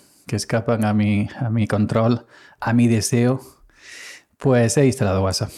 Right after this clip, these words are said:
Ya está, es o-, otra, otra cosa normal como otra cualquiera. Em, y bueno, de momento, de momento apenas lo estoy usando, muy poquito. Le he dado los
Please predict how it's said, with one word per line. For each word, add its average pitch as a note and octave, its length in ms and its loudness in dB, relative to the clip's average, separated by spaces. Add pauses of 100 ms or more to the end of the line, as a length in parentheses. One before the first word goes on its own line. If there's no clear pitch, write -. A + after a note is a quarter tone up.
(380)
Ya A#2 140 0
está, - 300 -6
es A#2 100 -4
o-, A2+ 240 0
otra, A2 560 -2
otra A#2 240 -4
cosa A#2+ 200 -2
normal G#2 300 0
como G2+ 140 -4
otra G2 180 -4
cualquiera. - 460 -4 (1080)
Em, B2+ 1200 4 (760)
y D3 100 0
bueno, C#3+ 300 4
de C3 160 2
momento, C3+ 640 4 (1200)
de C3+ 180 2
momento C3 640 2
apenas A2 440 -2
lo A#2 60 -2
estoy - 200 -4
usando, C3+ 320 0
muy C3 220 0
poquito. C#3+ 480 -2 (640)
Le D#3 200 0
he D3 40 6
dado B2+ 300 4
los A2 320 2